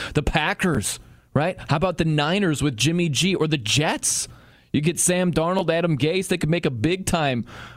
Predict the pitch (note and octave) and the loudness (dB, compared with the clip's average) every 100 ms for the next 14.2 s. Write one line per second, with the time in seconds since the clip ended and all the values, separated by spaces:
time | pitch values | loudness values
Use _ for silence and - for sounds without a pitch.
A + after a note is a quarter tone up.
0 | - A#2+ - - D3 A2+ - - D#3 E3 | -4 -4 -2 0 0 -2 -2 0 2 2
1 | D#3+ - E3 D3+ E3+ E3+ E3 C#3 - B2 | 0 0 0 0 0 0 0 0 0 -2
2 | - - - - F3 E3+ A#3 C4 C4+ D#3 | -2 -14 -14 -2 0 0 -2 0 0 -2
3 | - D#3+ F#3 F3 F3 D3 D3 C3+ D3+ E3 | 0 0 2 2 0 0 0 2 2 0
4 | - D#3 C#3+ C3 B2 - C3+ - C3+ D3 | -2 -2 0 -2 0 0 0 0 0 0
5 | C#3+ C#3+ C3 - C#3 C#3 C3 - B2+ A2+ | 0 -2 -2 -2 0 0 -2 -2 -2 0
6 | - C#3+ D#3 E3+ E3+ F3+ - - - _ | 0 0 0 0 0 -2 -6 -20 -20 _
7 | _ _ C3+ D#3 D#3+ D3+ D3+ D#3+ - C3+ | _ _ 0 0 0 0 0 0 -2 -2
8 | - C#3+ C#3+ C#3 - - C#3 C3+ C#3 B2+ | 0 0 2 0 -2 -2 0 0 0 -2
9 | - C#3 B2+ A#2+ - A2+ A2+ G2+ G#2+ - | -2 -2 0 0 0 0 0 0 0 0
10 | - D#2 B1+ - - _ _ _ - C#3 | -2 -2 -2 -8 -20 _ _ _ -2 0
11 | F3+ E3+ C#3 F3 C#3+ - D#3 D#3 C#3 B2+ | 0 0 0 0 -2 -2 -2 0 -2 0
12 | C3 C3+ C3+ C#3+ G#2+ - C#3+ C#3 C3+ - | 0 2 0 -2 -4 -2 0 2 0 0
13 | C#3 C3+ - B2+ A#2+ A#2+ A#2 - B2+ A#2+ | 0 0 0 0 2 0 -2 -2 0 0
14 | F2+ | 0